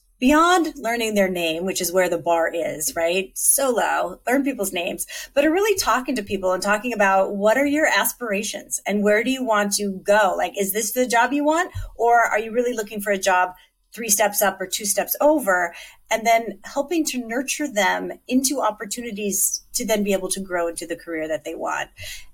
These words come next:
And there are producers who are very consciously and intentionally doing this, which is the work that everybody should really be doing in this business to get,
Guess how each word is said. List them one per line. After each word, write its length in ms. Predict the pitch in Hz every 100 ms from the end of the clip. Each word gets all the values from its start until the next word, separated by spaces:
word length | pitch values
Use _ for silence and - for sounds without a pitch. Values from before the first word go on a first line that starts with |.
| -
And 120 | 226
there 120 | 247
are 180 | - 277
producers 460 | 339 269 254 247 247
who 60 |
are 100 | 196
very 480 | 185 196 190 180 175
consciously 1000 | - - 196 202 196 180 - 170 - 160 -
and 140 | 175
intentionally 520 | 160 170 151 160 160 -
doing 380 | - 311 127 -
this, 480 | - - - - - _ _ _ -
which 240 | 180 170
is 360 | 170 170 - - _ _ _ _ -
the 80 | 190
work 320 | 185 175 170
that 120 | 160
everybody 400 | 160 160 - 147
should 240 | 143 151 160
really 200 | 151 143
be 140 | 147
doing 340 | - - - -
in 100 | -
this 160 | -
business 420 | - - - 202 -
to 80 |
get, 300 | - 131 -